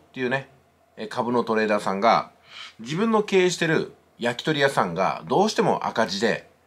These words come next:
年間七八百万赤字だったらしいんですよ。でもその店を続けたいから、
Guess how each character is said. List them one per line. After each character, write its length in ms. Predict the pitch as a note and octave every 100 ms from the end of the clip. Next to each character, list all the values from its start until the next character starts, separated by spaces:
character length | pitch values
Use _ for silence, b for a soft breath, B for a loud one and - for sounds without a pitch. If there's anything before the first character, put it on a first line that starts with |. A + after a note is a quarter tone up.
| _ _ _ _ _
年 200 | B2+ F3
間 300 | F3+ F#3 E3+ - _ _ _
七 240 | - - G3+
八 120 | G#3+
百 160 | A3 G#3+
万 200 | G#3 G#2
赤 180 | -
字 220 | E2+ E2+ E2+
だ 80 |
っ 60 | F#2
た 100 | E2
ら 40 |
し 80 | -
い 20 | C#2
ん 40 |
で 20 |
す 60 | -
よ。 80 | - _ _ _ _ _ _
で 120 | E3+
も 100 | F#3+
そ 100 | -
の 60 | E3
店 220 | E3 D#3
を 60 | A#2
続 200 | - A2
け 80 |
た 140 | A2 A2+
い 80 | F2
か 80 |
ら、 320 | F#2 F#2+ C2+